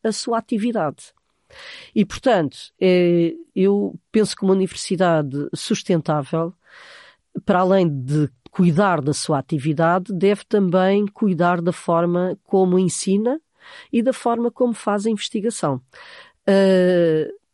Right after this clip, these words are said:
neste momento, as universidades, pelo menos em Portugal, não são obrigadas a nada,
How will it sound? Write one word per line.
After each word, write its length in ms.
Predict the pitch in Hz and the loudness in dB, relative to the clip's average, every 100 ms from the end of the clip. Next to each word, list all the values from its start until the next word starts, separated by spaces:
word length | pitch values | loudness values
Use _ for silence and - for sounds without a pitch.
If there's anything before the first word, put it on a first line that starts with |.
| _ _ _ | _ _ _
neste 420 | 214 247 302 - | 2 4 2 2
momento, 600 | 240 220 190 180 - - - | 4 4 4 2 -2 -12 -2
as 220 | 180 175 | 0 2
universidades, 840 | 214 196 - - 170 165 151 - - | 2 0 -2 -4 0 2 0 -4 -8
pelo 200 | - 170 | 0 2
menos 220 | 175 165 | 2 0
em 80 | 175 | -2
Portugal, 640 | - - 156 160 143 139 | -2 -6 -2 0 0 -4
não 200 | - 226 | -2 -2
são 200 | 226 - | -2 -2
obrigadas 880 | 254 170 175 147 143 135 143 143 - - - | -2 0 -2 -2 -4 -4 -6 -6 -12 -16 -4
a 100 | 151 | -2
nada, 380 | 147 143 180 | 0 -2 -4